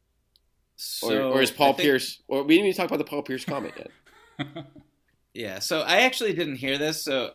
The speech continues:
Speaker 1: uh, but I, I was in a meeting today and someone brought it up, so I hope it's real, but I'm pretty
Speaker 2: Oh, it's
Speaker 1: sure
Speaker 2: real.
Speaker 1: it's real.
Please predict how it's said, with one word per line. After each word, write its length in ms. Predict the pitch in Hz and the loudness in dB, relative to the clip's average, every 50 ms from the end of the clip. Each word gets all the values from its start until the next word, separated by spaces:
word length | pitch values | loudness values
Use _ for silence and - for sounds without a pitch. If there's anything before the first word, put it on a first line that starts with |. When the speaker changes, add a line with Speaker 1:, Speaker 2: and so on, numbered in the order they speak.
| - - | -8 -10
Speaker 1:
uh, 80 | 117 92 | -8 -6
but 80 | 85 127 | -4 -4
I, 320 | 127 90 107 120 117 - - | -2 -2 -2 -2 -2 -2 -2
I 80 | 120 120 | -2 -2
was 180 | 120 120 123 | -2 -2 -4
in 80 | 143 131 | -6 -6
a 40 | 117 | -6
meeting 320 | 110 113 113 113 123 123 | -6 -6 -6 -6 -8 -8
today 220 | 117 135 120 120 117 | -8 -8 -6 -6 -6
and 120 | 107 104 | -6 -6
someone 240 | - 113 113 110 110 | -8 -8 -8 -8 -6
brought 180 | 107 110 107 107 | -6 -4 -4 -4
it 100 | 104 104 | -6 -6
up, 240 | 101 107 107 - - | -8 -10 -10 -10 -10
so 220 | - 110 98 78 | -8 -8 -6 -6
I 100 | - 110 | -6 -6
hope 220 | 107 131 156 151 147 | -4 -2 -4 -4 -4
it's 140 | 131 - - | -6 -10 -10
real, 460 | 98 98 104 104 107 113 117 - _ _ _ _ | -10 -10 -8 -6 -6 -8 -8 -12 _ _ _ _
but 100 | 123 117 | -8 -6
I'm 140 | 117 113 110 | -6 -6 -6
pretty 180 | - 160 151 | -4 -2 -2
Speaker 2:
Oh, 40 | 143 | -2
it's 80 | 135 107 | -2 -2
Speaker 1:
sure 100 | 113 95 | -4 -2
Speaker 2:
real. 240 | 117 110 92 87 - | -2 -2 -4 -6 -8
Speaker 1:
it's 140 | 85 76 78 | -10 -12 -12
real. 300 | 76 80 71 57 55 - | -10 -12 -14 -14 -16 -18